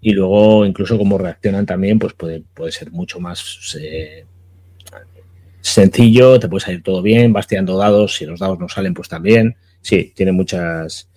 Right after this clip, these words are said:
muchas cositas de estas que, que te pueden echar la partida. Pero en ningún caso te va a echar la partida por, por tierra, ¿eh? O sea, no es, no es súper decisiva la, es como cualquier otro juego en el que estás tirando dados y nada te sale, pues no te va a salir nada, pero no es excesivamente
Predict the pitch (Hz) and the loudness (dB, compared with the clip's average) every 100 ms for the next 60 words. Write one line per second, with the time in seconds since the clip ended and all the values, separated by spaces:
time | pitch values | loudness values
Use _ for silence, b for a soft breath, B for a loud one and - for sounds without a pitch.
0 | _ _ _ _ - 123 120 117 113 101 | _ _ _ _ -2 2 4 6 4 4
1 | 95 90 85 80 78 - - 90 - 95 | 0 -4 -6 -10 -12 -12 -10 -10 -4 -2
2 | 104 98 95 - 107 - 85 78 78 73 | -2 -2 -4 -2 -4 -2 -6 -6 -8 -12
3 | - - 76 80 85 87 82 82 80 - | -16 -20 -18 -10 -8 -6 -6 -8 -10 -14
4 | 85 82 80 - 90 - 131 160 165 196 | -14 -14 -14 -8 -4 2 6 6 6 6
5 | 214 175 135 113 104 110 98 92 - 92 | 6 4 4 4 4 0 -2 -2 -6 -12
6 | - 92 90 90 _ - 92 - 90 82 | -6 -6 -4 -8 _ -12 -12 -10 -12 -8
7 | 95 117 113 113 - 120 120 - - 117 | -4 0 2 2 0 -2 -2 -4 -2 0
8 | 98 92 85 92 - 107 90 87 87 85 | 0 -4 -6 -8 -2 0 0 -4 -8 -10
9 | _ _ _ - - 113 95 92 92 110 | _ _ _ -10 0 2 2 0 2 4
10 | 107 107 117 110 104 92 98 104 101 92 | 4 4 4 4 2 -4 -2 0 0 0
11 | 98 - 85 90 95 98 101 98 107 98 | -2 -4 -4 -4 -2 -2 -4 -4 -2 -2
12 | 104 101 87 85 92 92 85 80 95 87 | -2 -4 -8 -6 -6 -4 -4 -4 -6 -6
13 | 87 80 92 98 98 101 - 101 101 92 | -10 -4 -2 0 -2 -4 -6 -4 -2 -2
14 | 92 92 - 101 90 | -4 -4 -4 -6 -6